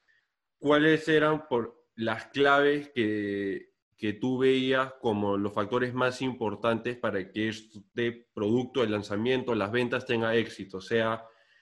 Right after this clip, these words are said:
eh, representantes de ventas, o el placement en, en puntos de ventas, o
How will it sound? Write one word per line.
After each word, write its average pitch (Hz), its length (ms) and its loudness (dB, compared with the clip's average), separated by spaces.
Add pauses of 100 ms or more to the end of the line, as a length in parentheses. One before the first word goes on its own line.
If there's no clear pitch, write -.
(380)
eh, 101 460 0
representantes 107 760 -2
de 107 100 2
ventas, 135 960 2
o 104 200 0
el 101 160 0
placement 127 800 2
en, 101 240 -2
en 98 160 -2
puntos 110 320 -2
de 104 100 0
ventas, 123 920 0
o 101 320 0